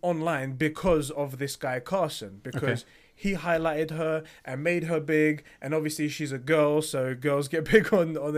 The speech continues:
Speaker 1: on most platforms, so long as they're, like, kinda cute and whatnot.
Speaker 2: Right, right.
Speaker 1: And she got big. And Carson apparently was going through some, like, depression and stuff like that.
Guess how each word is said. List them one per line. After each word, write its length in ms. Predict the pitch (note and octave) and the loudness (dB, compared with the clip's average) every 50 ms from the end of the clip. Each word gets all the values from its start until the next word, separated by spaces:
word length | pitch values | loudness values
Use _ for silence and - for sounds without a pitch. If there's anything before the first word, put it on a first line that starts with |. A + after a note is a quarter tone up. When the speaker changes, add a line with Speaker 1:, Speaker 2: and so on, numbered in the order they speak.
| D#3 | 0
Speaker 1:
on 140 | C#3+ D3+ D3+ | 0 0 0
most 260 | D3+ D3+ D#3 D#3 D#3 | 2 2 2 2 2
platforms, 480 | - E3 D3+ C#3 C3 - E3 D#3 D#3 D3 | 0 -2 -2 -2 -2 -2 -2 -2 -2 -2
so 80 | - D3 | -2 -2
long 240 | C3+ C#3+ C#3 C3+ | 0 0 0 0
as 100 | C#3 C3 B2 | -2 -2 -2
they're, 100 | C#3 C3+ | -2 -2
like, 180 | C3 C3 C3 | -2 -2 -4
kinda 320 | - - D#3 C#3+ C#3+ C#3 C#3+ | -2 -2 -2 0 0 -2 -4
cute 280 | - - D#3+ D3+ D3+ | -4 -2 -2 -2 0
and 180 | D3 C#3 C#3+ D3 | -2 -4 -6 -6
whatnot. 340 | C#3+ C#3 C3 C#3+ D3 D3 G#2 | -6 -6 -6 -4 -2 0 0
Speaker 2:
Right, 180 | A2 A#2 B2 | 0 0 0
right. 180 | A2+ A2 A2+ C#3 - - _ _ _ _ _ _ _ _ _ _ - | -2 -4 -4 -6 -8 -16 _ _ _ _ _ _ _ _ _ _ -8
Speaker 1:
And 580 | D3+ D#3 D#3 D#3 D#3 D#3 D3+ D#3 D#3 D3+ D3+ - - _ _ - | -6 -4 -2 -2 -2 -2 -2 -2 -4 -6 -6 -8 -12 _ _ -12
she 200 | - - - F3 | -8 -6 -6 -4
got 220 | C#3+ D#3+ D3 - G3+ | -2 -4 -4 0 2
big. 320 | B3+ G#3 C3 A2 G#2+ - _ _ _ _ _ _ _ _ _ - _ _ _ _ _ _ _ _ _ _ _ _ _ _ _ _ _ _ | 2 2 2 0 -6 -16 _ _ _ _ _ _ _ _ _ -20 _ _ _ _ _ _ _ _ _ _ _ _ _ _ _ _ _ _
And 380 | - F3+ G3 G#3 G3+ G3 F3+ E3+ | -8 -4 -4 -2 -2 -4 -6 -6
Carson 460 | - A3 C4 D4+ D4+ D4+ - C#4 B3+ | -4 -2 0 0 -2 -2 -2 -2 -2
apparently 500 | B3 - A3 A#3 A3+ A3+ G#3 F3+ G3 G3 | -2 -2 -2 -2 -2 -2 -4 -4 -4 -2
was 160 | F#3+ F#3 F3+ | -2 -2 -2
going 280 | D3+ E3 F#3+ F#3 F3+ E3+ | 0 0 0 0 0 0
through 160 | D#3 F3 E3+ | -2 -4 -4
some, 180 | - F3+ E3 D#3+ | -2 -2 -2 -2
like, 180 | D#3 C#3 C#3 | -2 -2 -2
depression 640 | C#3 D3+ D3 - - - E3+ D#3 - - C#3+ B2 A#2+ | -4 -4 -4 -2 0 0 0 0 0 -4 -6 -6 -6
and 160 | A#2+ A#2+ B2 | -8 -10 -10
stuff 360 | A#2+ - - D3 C3+ - - - | -10 -8 -6 -6 -8 -8 -8 -10
like 340 | C3 A#2+ A2+ A2 - C3 | -10 -10 -10 -12 -12 -10
that. 240 | C3 B2 G#2 F2 - | -10 -10 -10 -12 -12